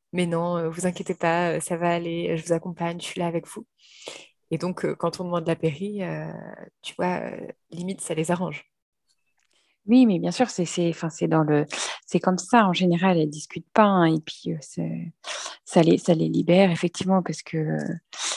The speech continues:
Speaker 2: enfin, c'est des, c'est des protocoles, et puis, euh, souvent, c'est des, enfin, c'est ma-, quand les mamans demandent la péridurale, euh, surtout quand, euh, je suis arrivée à, comme moi, à, à dil-, à une moitié de dilatation, elles se sont dit, « Ben là, on a encore pour plusieurs heures. » Alors qu'en une demi-heure, en fait, j'étais à dilatation complète. Donc, euh,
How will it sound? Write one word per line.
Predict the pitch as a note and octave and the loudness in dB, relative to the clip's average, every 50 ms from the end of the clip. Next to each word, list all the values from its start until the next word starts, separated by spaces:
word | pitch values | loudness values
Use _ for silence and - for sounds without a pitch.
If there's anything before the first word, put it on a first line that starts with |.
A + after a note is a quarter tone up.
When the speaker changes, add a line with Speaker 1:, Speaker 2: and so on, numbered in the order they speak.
| - - - - - _ _ _ | -8 -12 -18 -20 -20 _ _ _
Speaker 2:
enfin, | - F3 | 0 0
c'est | - - F#3+ | 2 2 4
des, | E3+ F3 E3+ E3+ | 6 8 8 8
c'est | D#3+ - F3+ | 8 6 6
des | D#3+ F#3 | 6 6
protocoles, | F3+ - - G3 - - F#3 E3+ - A#3 A#3 A#3+ B3 B3 B3 A3 | 6 6 4 2 4 6 4 6 8 8 10 10 12 10 10 10
et | F#3+ F3 | 8 8
puis, | - - - - F3 E3 | 6 0 -2 2 2 4
euh, | D#3+ D#3 | 4 2
souvent, | D3+ - F#3 E3+ E3 F3+ F3+ | 0 -2 -2 0 0 0 0
c'est | E3+ - E3 | -2 -4 -4
des, | D3+ D#3+ D3+ D3+ D3 - | -2 0 0 0 -2 -4
enfin, | - D3+ | -6 -8
c'est | D3 - D#3+ | -8 -6 -4
ma-, | D#3 D#3 D#3+ | -4 -4 -2
quand | - - D#3 | 0 0 2
les | D3+ D3+ D3+ | 2 4 4
mamans | D3+ D3 D3 D#3 D#3 | 4 2 2 2 0
demandent | D3 D3 D3 D3 D3 E3 - | 0 -2 -2 -2 -4 -4 -6
la | - - | -8 -10
péridurale, | - - - - - - - E3 D#3+ E3+ - - - E3+ D#3+ | -10 -10 -12 -14 -14 -14 -14 -8 -2 0 2 2 2 0 -2
euh, | D#3 D3 _ - - - - - - | -6 -12 _ -16 -14 -14 -14 -14 -12
surtout | - - - E3 - - F3 | -6 -6 -4 -4 -4 -6 -4
quand, | - - E3+ D#3+ D#3 - - | -2 0 0 0 -2 -2 -2
euh, | D#3+ D#3 | -4 -2
je | D3+ - | -2 -2
suis | - E3 | -2 0
arrivée | D#3+ D#3 D#3 E3 D#3 | 0 2 2 2 2
à, | D#3 D3 | 2 2
comme | C#3+ - D#3+ D#3+ | 2 2 2 4
moi, | D#3+ D#3 D#3+ E3 - - - - - - - - _ - - - - - - - - _ _ | 4 4 4 4 4 2 2 0 -2 -4 -8 -12 _ -20 -16 -14 -12 -12 -12 -14 -16 _ _
à, | - - E3 E3 | -6 -4 -4 -4
à | |
dil-, | D#3 D3+ E3 E3 - - - | -6 -6 -6 -4 -4 -2 0
à | - D#3+ | 2 4
une | E3 E3 E3+ E3 D#3+ D#3+ | 4 6 6 6 4 4
moitié | E3+ E3 E3 E3 E3 - - E3+ | 4 6 6 4 4 4 0 0
de | D#3 | 0
dilatation, | - E3+ D#3+ D3+ C#3+ - D#3 D3 D3 - - G3 G3+ | 0 0 2 2 0 0 -4 -6 -6 -2 0 2 2
elles | G3 | 2
se | F#3 - - - | 0 -2 -6 -6
sont | - E3+ | -4 -4
dit, « | D#3 D3+ F3 | -2 -2 0
Ben | E3+ E3 D3+ | 0 0 0
là, | D3+ D3+ C#3+ | 0 -2 -4
on | C#3+ C#3+ | -6 -6
a | C#3+ C#3+ - - - - - - | -6 -8 -8 -10 -14 -14 -14 -10
encore | - - - - - | -8 -8 -8 -8 -10
pour | - - - | -12 -14 -12
plusieurs | _ - E3+ E3 E3 E3 D#3+ E3 - | _ -6 -4 -2 0 0 0 2 2
heures. » | B3 B3+ A#3 F3+ | 4 4 4 4
Alors | D#3+ - - - | 0 -2 -2 0
qu'en | - E3 D#3+ | 2 2 4
une | D#3+ E3+ F3 | 6 6 4
demi-heure, | E3 E3+ E3 E3 F3+ G3 F#3 | 6 6 4 6 6 6 4
en | F#3 | 2
fait, | D#3+ - G3 G3 - | 2 0 0 0 0
j'étais | - D#3 - - D#3+ | -4 -6 -6 -4 -6
à | D3+ D3+ | -6 -6
dilatation | D3 - D3+ D3 D3+ - - D#3 - - E3 E3+ | -6 -6 -8 -8 -8 -8 -8 -8 -6 -6 -8 -8
complète. | - - F3+ - - C4 C4 C4 - - | -8 -8 -6 0 2 2 2 2 -2 -4
Donc, | - E3 D#3 D#3 - - | -2 -2 -2 -2 -2 -2
euh, | D#3+ D3 | -4 -4